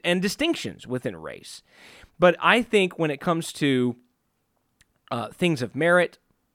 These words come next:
be it a, be it getting into a, a college or res-, getting a job, I think race should not play into it, good or bad. I am, based on that part of what I know about Edward Blum,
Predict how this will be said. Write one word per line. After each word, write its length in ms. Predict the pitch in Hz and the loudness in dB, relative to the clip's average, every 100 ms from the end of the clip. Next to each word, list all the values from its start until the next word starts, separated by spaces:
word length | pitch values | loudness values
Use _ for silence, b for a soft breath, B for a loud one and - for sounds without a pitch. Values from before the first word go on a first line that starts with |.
| _ - | _ -10
be 180 | 123 127 | -4 -2
it 80 | 110 | -2
a, 80 | 104 | -6
be 220 | 123 123 | -4 -4
it 60 | |
getting 280 | 110 135 143 | -2 -2 0
into 340 | 127 123 135 107 | -2 -4 -4 -4
a, 160 | 92 | -6
a 160 | - 104 | -8 -10
college 640 | - 180 185 185 170 151 - | -2 4 4 4 2 0 -6
or 160 | 120 | -6
res-, 240 | 107 101 - | -6 -10 -10
getting 220 | 120 107 | -10 -8
a 60 | 95 | -10
job, 560 | 92 160 170 165 165 156 | -2 4 8 8 6 4
I 160 | 143 175 | -2 -2
think 280 | - 175 - | -2 -4 -4
race 480 | 123 131 143 156 - | -6 -4 -2 -4 -8
should 220 | - 120 | -10 -6
not 260 | 117 117 - | -6 -6 -6
play 220 | 110 107 | -8 -6
into 320 | 120 139 80 | -6 -8 -10
it, 240 | - - 113 | -12 -12 0
good 360 | 131 123 120 - _ _ _ | 2 2 -2 -8 _ _ _
or 220 | 107 104 | -6 -6
bad. 360 | 85 58 52 - _ b b b - | -6 -10 -12 -16 _ b b b -2
I 460 | 127 143 143 147 131 | 2 4 4 0 -4
am, 380 | 123 120 117 - _ _ 123 - _ 127 110 | -4 -6 -10 -16 _ _ -20 -20 _ -12 -2
based 340 | 135 139 - | 0 -2 -6
on 420 | - 123 117 113 104 _ _ | -4 -2 -2 -4 -8 _ _
that 500 | 101 98 131 165 - | -20 0 6 6 4
part 340 | - 139 110 110 | -2 2 2 0
of 120 | 110 | -6
what 160 | 110 101 | -4 -4
I 100 | 101 | -4
know 180 | 107 101 | -6 -6
about 220 | 101 95 | -6 -8
Edward 300 | 107 95 87 | -8 -10 -8
Blum, 380 | 107 127 98 104 | -4 -2 -4 -8